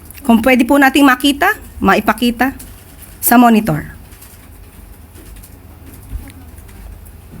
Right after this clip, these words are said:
March eight, makikita niyo po sa screen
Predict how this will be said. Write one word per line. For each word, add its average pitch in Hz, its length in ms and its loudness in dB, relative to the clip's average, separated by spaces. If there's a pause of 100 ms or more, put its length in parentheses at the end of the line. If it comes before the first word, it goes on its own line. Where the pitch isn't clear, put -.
(1300)
March 311 400 4
eight, 359 320 2 (1040)
makikita 302 400 2
niyo 330 160 2
po 285 80 2
sa 254 160 0
screen 320 560 0